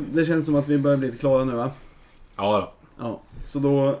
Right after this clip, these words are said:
Speaker 1: då avbryter vi för idag, och innan dess så, eh, så tackar vi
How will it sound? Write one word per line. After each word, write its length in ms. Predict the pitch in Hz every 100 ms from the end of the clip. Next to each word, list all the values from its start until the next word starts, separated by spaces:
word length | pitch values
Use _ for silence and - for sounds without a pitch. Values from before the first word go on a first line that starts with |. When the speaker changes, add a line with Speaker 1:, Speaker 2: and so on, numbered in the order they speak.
| -
Speaker 1:
då 460 | 135 139 135 135
avbryter 440 | 127 139 131 117 117
vi 60 |
för 120 | 117
idag, 380 | 123 135 160 160 -
och 140 | 139
innan 440 | 143 139 135 135 131
dess 280 | 120 -
så, 300 | - 127 117 113
eh, 160 | 113 113 - - - - -
så 400 | 135 131 127 123
tackar 520 | - 139 135 - 120
vi 340 | 120 120 120